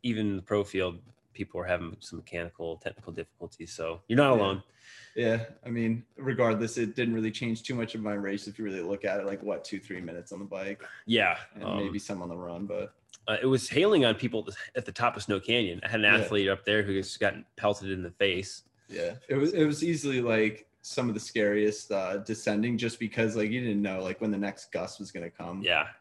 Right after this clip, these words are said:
Speaker 2: And you wanna push 'cause you know it's a world championship. You know the guys ahead of you are, are having it a little bit easier by
Speaker 1: You
Speaker 2: not
Speaker 1: can watch 'em
Speaker 2: descending.
Speaker 1: too, though. You can,
Speaker 2: Yeah.
Speaker 1: like, see them get hit with you. You're like, "Okay, brace for it."
Speaker 2: Yeah.
Speaker 1: Um,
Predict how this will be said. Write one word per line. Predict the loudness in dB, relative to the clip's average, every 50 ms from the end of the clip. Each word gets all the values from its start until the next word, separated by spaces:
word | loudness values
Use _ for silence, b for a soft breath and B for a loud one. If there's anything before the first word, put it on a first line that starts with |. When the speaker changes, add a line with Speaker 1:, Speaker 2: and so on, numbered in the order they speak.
| _ _ _ _ _ _ -2
Speaker 2:
And | 2 4
you | 4 4
wanna | 4 4 4 4 4 2 0
push | -2 -2 -4 -4 -4 -4 -4
'cause | -4 -4 -2 0
you | 2
know | 2 2 2
it's | 0 -2
a | -2
world | -2 -2 -2 -2
championship. | -4 -8 -8 -8 -6 -6 -4 -2
You | 0 2 2
know | 2 2
the | 2
guys | 2 0 0 0 0 -2
ahead | -4 -4 -2 -2
of | -2 -2 0
you | -2 -2 -2 -2 -4
are, | -4 -2 -2 -4 -4 -6 -10 -14 -14 -10
are | -8 -8 -8 -8 -6
having | -6 -6 -4 -4 -4
it | -4
a | -4
little | -6 -6 -6 -6
bit | -6 -6 -4 -2
easier | -2 -2 -2 -2 -2 0
by | 0 2
Speaker 1:
You | 2 4
Speaker 2:
not | 4
Speaker 1:
can | 4 6
watch | 6 6 4 4 4 2
'em | 0 0
Speaker 2:
descending. | 2
Speaker 1:
too, | 2 4 4 4
though. | 4 2 2 2 0 -4 -8
You | -4 0 2
can, | 2
Speaker 2:
Yeah. | 4
Speaker 1:
like, | 4 2 2 0
see | 0 0 2 4
them | 4 4 4
get | 4 2 2
hit | 2 0 0
with | 0 0 2
you. | 2
You're | 2 4
like, | 2
"Okay, | 4 8 10 10
brace | 10 10 8 6 6 6 4
for | 6 8 8 8
it." | 8 6 2 -10 -12
Speaker 2:
Yeah. | -10 -8 -8 -6 -8 -8 -10 _ b b b b b b b b b b _ _ _ _ _ _ _ _ -8
Speaker 1:
Um, | -4 -2 -2 -2 -2 -6